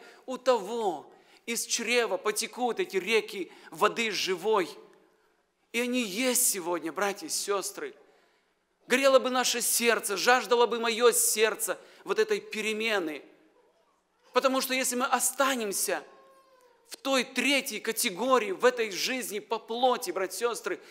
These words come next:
мы увидим всю катастрофу этой жизни, пагубность, неотвратимость,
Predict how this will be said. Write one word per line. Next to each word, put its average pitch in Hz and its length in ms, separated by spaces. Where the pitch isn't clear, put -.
мы 247 140
увидим 247 380
всю - 500
катастрофу 254 800
этой 180 160
жизни, 156 480
пагубность, 196 880
неотвратимость, 254 1040